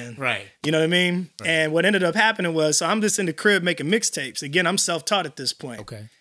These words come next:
Speaker 1: I'm making tapes. Tracy gave 'em to a couple of his older friends that he grew up under.
Speaker 2: Okay.
Speaker 1: Orphe Dejanay and Andre Dejanay.
Speaker 2: Okay.
Speaker 1: They were like, he, uh, Tracy's like, "Man, this is white boy at school. It's cold. You gotta hear him."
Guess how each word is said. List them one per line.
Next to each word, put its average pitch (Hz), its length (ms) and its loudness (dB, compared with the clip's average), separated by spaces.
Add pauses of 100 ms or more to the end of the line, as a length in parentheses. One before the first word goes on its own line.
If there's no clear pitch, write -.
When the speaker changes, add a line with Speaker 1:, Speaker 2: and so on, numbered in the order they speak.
(360)
Speaker 1:
I'm 190 120 2
making 190 280 2
tapes. - 560 0 (580)
Tracy 233 400 0
gave 180 300 0
'em 175 120 -2
to 185 240 2
a 160 60 -2
couple 170 300 -2
of 165 60 2
his 214 220 2 (520)
older 196 260 4
friends 175 380 0
that 147 120 0
he 196 120 0
grew 165 220 2
up 156 180 -2
under. 139 400 -2 (100)
Speaker 2:
Okay. 107 260 -12
Speaker 1:
Orphe 175 320 2
Dejanay 170 680 2
and 139 120 -10
Andre 143 380 -2
Dejanay. 117 600 -12
Speaker 2:
Okay. 107 260 -12 (320)
Speaker 1:
They 165 140 0
were 160 100 2
like, 147 160 -4
he, 151 220 -8
uh, 143 140 -6 (180)
Tracy's 160 320 0
like, 131 120 -6
"Man, 151 120 -4
this 185 140 2
is 131 120 -6
white 160 220 -4
boy 143 180 -6
at 131 60 0
school. 175 320 0
It's 127 100 -4
cold. 165 420 -2
You 151 60 -8
gotta 151 200 0
hear 175 260 2
him." 113 140 -8